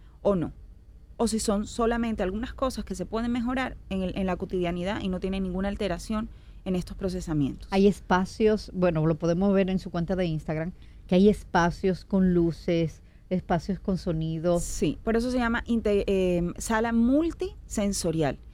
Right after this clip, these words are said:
Speaker 1: Es decir, tenemos, eh, equipos de alta tecnología que son, eh, especializados para hacer esta integración. Entonces,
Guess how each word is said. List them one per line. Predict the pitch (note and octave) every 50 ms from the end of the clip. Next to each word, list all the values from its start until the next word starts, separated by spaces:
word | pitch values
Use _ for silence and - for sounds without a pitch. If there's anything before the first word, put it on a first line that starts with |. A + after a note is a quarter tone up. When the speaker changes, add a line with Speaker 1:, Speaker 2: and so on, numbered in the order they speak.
| - - - - -
Speaker 1:
Es | G#3 F#3
decir, | G#3+ G#3+ - A3 G3+ -
tenemos, | - F#3+ F#3+ G3 F#3+ F#3+ G#3+ C4 C4+ - - - - -
eh, | G3+ F#3+ F#3+
equipos | F3+ E3+ - C4+ C#4 A3 - - A#3 B3+ - - - -
de | - F#3 F3 F3
alta | E3+ E3+ E3+ E3+ F#3
tecnología | F3+ G3 F#3+ G3 G3 G3+ G#3+ A3 B3+ C4 A#3 A3+ - - - - - - - - -
que | - A3 G#3
son, | - - A#3+ A#3 A3+ A#3 B3 C4+ - - -
eh, | - C4 G3+ G3 G3+ G3
especializados | G#3 - - A3 G#3 - G#3+ F#3 F#3+ F#3 - - B3 A#3+ B3 C#4 C#4 -
para | - A3 G3+ F#3+ F#3+
hacer | F#3+ - G#3 G3
esta | G3+ G3 - A3+
integración. | G#3 G3 F3+ E3+ D#3+ E3 - - - - -
Entonces, | - - - F#3+ F#3+ G#3 G#3 -